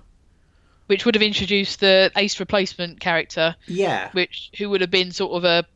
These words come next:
Speaker 1: burglar or safecracker or something like this.
Speaker 2: Yeah. She, uh, yeah, she was, like, upper class, sort of, like, burglar. So effectively,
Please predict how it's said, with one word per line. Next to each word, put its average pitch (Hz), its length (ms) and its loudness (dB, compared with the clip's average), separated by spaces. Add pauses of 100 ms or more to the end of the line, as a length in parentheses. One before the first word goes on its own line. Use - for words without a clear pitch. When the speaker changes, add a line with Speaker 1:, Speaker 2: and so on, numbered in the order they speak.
(480)
Speaker 1:
burglar 175 460 2
or 170 140 0
safecracker 170 640 -2 (120)
or 160 140 -4
something 165 400 -12
like 165 200 -6
this. 160 340 0 (220)
Speaker 2:
Yeah. 165 300 -2 (300)
She, 202 180 -4
uh, 160 80 -6
yeah, 226 280 -4 (140)
she 233 120 -8
was, 247 120 -8
like, 262 280 -10
upper 170 160 -4
class, - 360 -8
sort 139 180 -8
of, 120 60 -10
like, 107 340 -10
burglar. 135 200 -6
So 170 640 2
effectively, 170 1000 -4